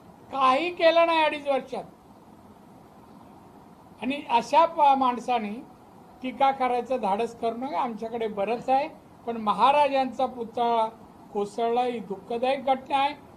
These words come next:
आणि म्हणून आम्ही कोणतंही राजकारण न करता आमचं आता एकच हे आहे की परत पुतळा लवकरात लवकर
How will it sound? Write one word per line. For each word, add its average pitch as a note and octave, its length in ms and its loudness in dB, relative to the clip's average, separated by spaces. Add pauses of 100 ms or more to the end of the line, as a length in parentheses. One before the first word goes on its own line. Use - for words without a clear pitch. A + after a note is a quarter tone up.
(140)
आणि A#3+ 140 -4
म्हणून A3+ 240 -4
आम्ही A#3 240 0
कोणतंही A#3 560 -4
राजकारण A#3+ 640 -2
न A3+ 60 0
करता G#3+ 520 -2 (420)
आमचं A3+ 360 -2
आता B3 340 -2
एकच C4 480 -2
हे B3 140 0
आहे A3 340 0 (1120)
की C#4 100 -8
परत C4+ 360 2
पुतळा C#4 520 2
लवकरात C4+ 640 0
लवकर A#3+ 520 0